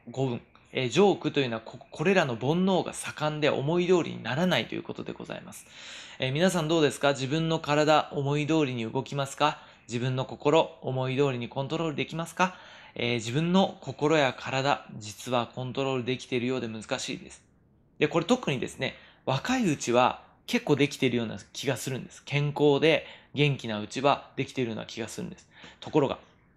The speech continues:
風邪をひいた時、五分浄苦だなと思うんですよ。鼻水が出てですね、喉が痛くなって頭が痛くなる。これない時はなんてことないんですが、そうなった途端に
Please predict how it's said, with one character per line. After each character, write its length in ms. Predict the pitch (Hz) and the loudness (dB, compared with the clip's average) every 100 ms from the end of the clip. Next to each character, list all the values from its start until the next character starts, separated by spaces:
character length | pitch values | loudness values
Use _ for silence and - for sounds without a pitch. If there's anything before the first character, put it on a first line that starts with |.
| _ | _
風 340 | - - 120 147 | -8 -4 2 4
邪 120 | 147 | 4
を 40 | |
ひ 200 | 135 139 | 4 0
い 40 | 135 | 2
た 120 | 139 | 2
時、 320 | 139 - - _ - | 0 -4 -14 _ -10
五 100 | 120 | -8
分 300 | 117 120 120 | -6 -6 -4
浄 260 | 127 123 | 0 0
苦 140 | 120 127 | 0 -4
だ 100 | 120 | -2
な 160 | 127 | -2
と 140 | 123 123 | -2 -4
思 180 | 131 135 | -4 -4
う 20 | |
ん 120 | 127 | -6
で 80 | 110 | -6
す 120 | - | 0
よ。 160 | 120 - - - - | 0 0 -8 -20 -14
鼻 240 | - 123 127 | -6 -2 0
水 240 | 131 123 | 0 2
が 100 | 123 | 2
出 140 | 123 | 4
て 100 | 131 | 4
で 80 | 117 | 2
す 100 | 104 | 0
ね、 120 | 117 | -4
喉 200 | 123 143 | 0 2
が 120 | 123 120 | 4 2
痛 180 | 123 | 0
く 80 | 123 | -2
な 80 | 120 | -4
っ 40 | 104 | 0
て 80 | |
頭 260 | 113 135 139 | 0 2 0
が 80 | 123 | 0
痛 220 | 123 120 | 0 -2
く 80 | 123 | -2
な 100 | 117 | -4
る。 80 | - - - | -6 -18 -12
こ 120 | - | -6
れ 60 | 120 | -2
な 200 | 135 214 | 2 2
い 100 | 196 | 2
時 240 | 147 - | 0 -2
は 80 | 117 | -6
な 160 | 113 135 | -4 -4
ん 80 | |
て 80 | 147 | -2
こ 140 | 143 143 | -2 0
と 100 | 139 | 0
な 80 | |
い 80 | 135 | -2
ん 40 | 120 | -4
で 80 | 120 | -8
す 120 | - | -2
が、 180 | 127 - - - | -2 -2 -16 -18
そ 320 | - 143 170 | -6 0 2
う 20 | 175 | 2
な 120 | 175 | 0
っ 100 | 180 | -2
た 160 | 110 | -8
途 160 | 107 113 | -6 -4
端 220 | 131 143 | -4 -4
に 300 | 147 165 - | -2 -2 -4